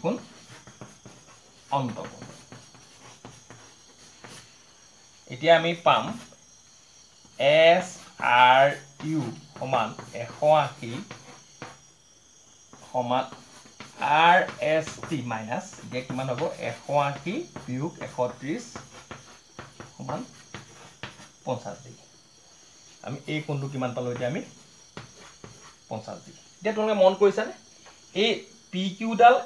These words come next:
এছ টি সমান্তৰাল, আৰ ইউডালো এছ টি সমান্তৰাল, গতিকে পি কিউ আৰ ইউ সমান্তৰাল। এতিয়া যিহেতু পি কিউ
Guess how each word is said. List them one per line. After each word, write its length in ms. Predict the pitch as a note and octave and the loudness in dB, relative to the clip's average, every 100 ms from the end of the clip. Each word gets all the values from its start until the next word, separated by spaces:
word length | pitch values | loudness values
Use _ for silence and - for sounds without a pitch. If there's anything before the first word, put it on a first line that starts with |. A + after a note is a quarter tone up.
| - D#3+ | 0 -2
এছ 80 | - | -2
টি 60 | E3 C#3 | -6 -4
সমান্তৰাল, 360 | A2+ G2+ F2 - - - F3+ | -4 -6 -10 -14 -4 4 6
আৰ 80 | G3+ | 6
ইউডালো 320 | A3 A3 A#3 G#3+ | 6 4 6 4
এছ 80 | - | 2
টি 60 | E3 C#3 | -4 -4
সমান্তৰাল, 280 | A2+ A2 A#2+ | -2 -2 -4
গতিকে 220 | C#3+ F#3+ G3+ - | -4 -4 -4 -4
পি 100 | F#3+ F#3 | -4 -2
কিউ 120 | A#3+ G#3 | 6 8
আৰ 80 | F#3+ | 8
ইউ 60 | F3+ D#3+ | 4 -2
সমান্তৰাল। 360 | A2 F#2+ - - | -6 -8 -12 -18
এতিয়া 200 | C#3 D#3+ - - - - _ | -10 -10 -10 -18 -20 -20 _
যিহেতু 420 | C3+ D#3+ B3 - A2 G#2 - - - - - - - - - - - - - - - | -4 2 2 2 -8 -12 -16 -20 -20 -20 -20 -20 -20 -20 -20 -20 -20 -20 -20 -20 -14
পি 140 | F3 G3 G3+ G#3+ | -6 -4 -4 -4
কিউ 180 | B3 | -2